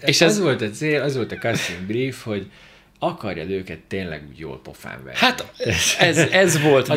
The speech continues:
Speaker 1: végig.
Speaker 2: minimum.
Speaker 1: Ez
Speaker 2: Tehát,
Speaker 1: volt
Speaker 2: de
Speaker 1: végig
Speaker 2: meg egész
Speaker 1: bennem.
Speaker 2: végig ez a cél, tehát minden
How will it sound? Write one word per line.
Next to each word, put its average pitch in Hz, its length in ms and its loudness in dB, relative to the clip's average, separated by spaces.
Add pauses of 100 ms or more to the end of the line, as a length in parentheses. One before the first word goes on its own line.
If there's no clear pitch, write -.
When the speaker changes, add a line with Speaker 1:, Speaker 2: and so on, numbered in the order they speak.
(100)
Speaker 1:
végig. 104 80 2
Speaker 2:
minimum. 85 560 0
Speaker 1:
Ez 139 200 4
Speaker 2:
Tehát, 117 160 2
Speaker 1:
volt 110 180 2
Speaker 2:
de 117 60 -8
Speaker 1:
végig 104 320 0
Speaker 2:
meg 160 180 0
egész 190 340 2
Speaker 1:
bennem. 139 140 -6
Speaker 2:
végig 135 360 0
ez 113 120 -2
a 98 100 -4
cél, 101 200 -10
tehát 95 180 -12
minden 135 500 -4